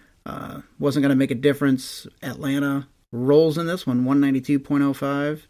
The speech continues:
to Cleveland Browns, one sixty-five point forty-five, which secures Atlanta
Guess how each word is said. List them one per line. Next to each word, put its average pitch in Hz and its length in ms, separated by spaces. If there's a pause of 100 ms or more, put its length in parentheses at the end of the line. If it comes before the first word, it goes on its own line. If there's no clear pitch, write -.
to - 100
Cleveland 131 420
Browns, 127 300
one 143 320
sixty-five 123 760
point 107 240
forty-five, 143 800 (1300)
which 135 320
secures 151 680
Atlanta 131 720